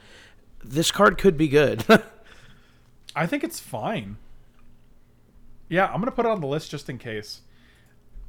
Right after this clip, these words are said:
Speaker 2: Because I think a lot of the most recent ones, like In Bolas's Clutches was six mana. Um,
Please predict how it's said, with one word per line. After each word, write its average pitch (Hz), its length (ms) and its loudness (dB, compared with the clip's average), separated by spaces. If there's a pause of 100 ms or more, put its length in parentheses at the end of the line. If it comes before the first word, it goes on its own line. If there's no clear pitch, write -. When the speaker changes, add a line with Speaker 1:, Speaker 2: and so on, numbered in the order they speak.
(680)
Speaker 2:
Because 220 240 0
I 226 80 4
think 254 180 0
a 247 40 2
lot 190 220 4
of 214 40 -2
the 202 80 2
most 190 180 0
recent 151 280 -6
ones, 175 180 -2
like 147 140 -4
In 156 160 -2
Bolas's 156 360 -4
Clutches 123 400 -8
was 123 140 -12
six - 260 -10
mana. 117 380 -8 (640)
Um, 117 520 -2